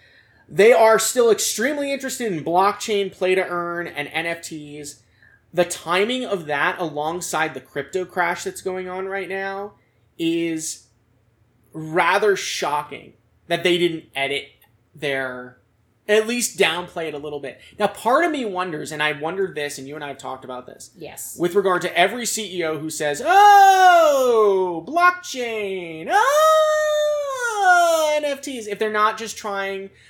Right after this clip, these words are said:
Speaker 1: to shut up that segment of investors who
Speaker 2: That's
Speaker 1: are
Speaker 2: not
Speaker 1: never
Speaker 2: what
Speaker 1: gonna
Speaker 2: this
Speaker 1: leave them
Speaker 2: feels
Speaker 1: alone.
Speaker 2: like, though.
Speaker 1: That's not what this feels like.
Speaker 2: No, that's not what that feels like at all, because I know that, you know, we talked about E A today, you know, C E O Andrew Wilson was one of those people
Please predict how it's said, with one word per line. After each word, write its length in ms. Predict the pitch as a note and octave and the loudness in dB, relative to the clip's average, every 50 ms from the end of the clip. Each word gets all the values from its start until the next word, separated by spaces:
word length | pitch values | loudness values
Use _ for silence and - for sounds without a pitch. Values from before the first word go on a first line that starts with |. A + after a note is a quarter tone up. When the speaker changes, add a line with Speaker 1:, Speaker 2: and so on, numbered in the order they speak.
| _ _ | _ _
Speaker 1:
to 160 | - - G3 F3+ | -14 -10 -8 -6
shut 400 | - - - - G3 F#3 - - | -6 -4 0 2 2 2 2 0
up 280 | E3 E3 E3 - D3 C#3+ | -4 -6 -6 -6 -6 -2
that 360 | D#3 D3+ D#3 D#3 - - - | 0 0 0 -2 -6 -10 -12
segment 560 | - - - - F3 D#3+ D#3+ E3+ E3+ E3+ D#3+ - | -10 -8 -6 -2 -2 -2 -2 -2 -6 -8 -8 -8
of 120 | D#3 D3+ | -8 -8
investors 480 | D#3 D3 C#3 D3 D3 C#3+ - D3+ F3+ A3+ | -8 -6 -4 -4 -4 -4 -4 -4 -2 0
who 80 | A3+ | 0
Speaker 2:
That's 140 | D#3 D#3 - | 0 0 -2
Speaker 1:
are 20 | - | 0
Speaker 2:
not 60 | - | 2
Speaker 1:
never 180 | C#3+ D3 D#3 | 2 2 2
Speaker 2:
what 60 | D#3 D3+ | 0 -2
Speaker 1:
gonna 120 | D4 D4 | -2 -2
Speaker 2:
this 80 | C#3+ C#3+ | -2 -4
Speaker 1:
leave 80 | C#3+ - | -4 -4
them 80 | D#4 | -4
Speaker 2:
feels 80 | D#4+ - | -4 -4
Speaker 1:
alone. 100 | D3 C#3+ | -2 -2
Speaker 2:
like, 240 | - - D#3+ - - | -4 -4 -6 -8 -8
though. 100 | D#3 C#3+ | -8 -6
Speaker 1:
That's 200 | - - - - | -4 -4 -4 -4
not 140 | D#3+ C#3+ B2+ | -6 -10 -10
what 100 | C3 C3+ | -12 -14
this 140 | - - - | -16 -18 -18
feels 240 | - - - _ _ | -20 -20 -20 _ _
like. 140 | - _ - | -20 _ -12
Speaker 2:
No, 380 | G#3 A3 G#3 E3 C3 G2+ G#2 F3+ | -8 -6 -6 -6 -6 -8 -10 -12
that's 180 | G#3+ A3 - | -12 -10 -6
not 160 | C4 B3+ A3+ | -6 -4 -4
what 60 | B3 B3 | -4 -4
that 180 | A#3+ - - | -4 -4 -4
feels 180 | A3+ G#3 G3+ G3 | -4 -6 -6 -6
like 140 | G3 F3 F#3 | -8 -8 -6
at 80 | F3 | -6
all, 160 | D#3+ G#3 G3 | -6 -6 -6
because 240 | F3 F3+ F3+ G3+ F#3+ | -6 -6 -8 -6 -6
I 100 | G3+ G3+ | -6 -4
know 240 | G3+ G#3+ A3 A3 G#3+ | -4 -4 -6 -6 -6
that, 400 | G3+ G3+ G3 F#3+ F#3 F3+ F3 - | -4 -2 0 0 0 -2 -4 -6
you 60 | G#3 | -8
know, 100 | G#3 F3+ | -8 -10
we 160 | E3+ F3 F3+ | -10 -12 -14
talked 280 | E3+ - F#3 F3 F3 F#3 | -14 -10 -10 -10 -8 -8
about 160 | F#3 F3 - | -8 -10 -8
E 140 | - F3+ F3 | -8 -8 -6
A 120 | F3+ G#3 A3 | -6 -6 -8
today, 480 | - - F#3 F3 E3+ E3 D#3+ D#3+ D#3+ _ _ _ _ _ _ - | -8 -8 -6 -4 -4 -4 -6 -6 -10 _ _ _ _ _ _ -10
you 80 | G#3 | -8
know, 100 | G3 F#3 | -6 -6
C 320 | F#3 - - A#3+ G3 A3 A3 | -6 -6 -8 -8 -8 -6 -4
E 60 | G3+ | -4
O 60 | F#3+ | -4
Andrew 380 | - F#3 F#3+ F#3+ F#3 F3+ F3+ E3+ | -4 -6 -6 -8 -8 -10 -10 -8
Wilson 440 | E3+ F3 F#3+ G#3 - G#3 F3+ F3 E3+ | -8 -8 -6 -6 -6 -8 -8 -8 -8
was 120 | E3+ E3 | -10 -10
one 260 | D#3+ D#3 F3 F#3+ G3 | -8 -6 -4 -2 -2
of 80 | G3+ F#3+ | -2 -2
those 200 | F#3+ F#3 F#3 F3+ | -4 -4 -6 -6
people 480 | - - G#3+ G#3+ - F#3 F3 E3+ F3 | -10 -10 -10 -8 -4 -4 -4 -4 -4